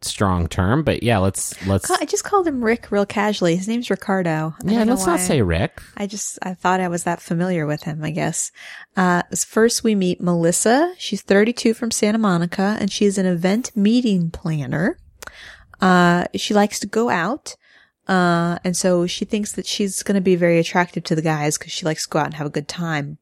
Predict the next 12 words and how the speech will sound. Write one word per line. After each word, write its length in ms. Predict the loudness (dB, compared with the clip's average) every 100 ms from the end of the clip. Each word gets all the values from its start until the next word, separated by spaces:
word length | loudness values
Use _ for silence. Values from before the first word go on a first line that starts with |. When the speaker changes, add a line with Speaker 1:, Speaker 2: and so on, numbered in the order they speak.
| 0
Speaker 2:
But 420 | 2 2 0 -4 -20 -20 -12
she 200 | -4 -4 0
also 340 | 2 2 0 2
loves 380 | 4 2 2
makeup 500 | 2 2 0 -2 -4
and 180 | -2 -4
heels. 960 | -4 -2 2 4 2 -2 -6 -6 -6 -8 _ -20 -20 -20 -20 _ _ -2
Speaker 1:
And 140 | 0
she 120 | 2 0
says 160 | 0
something 160 | 2 4
like, 220 | 2 0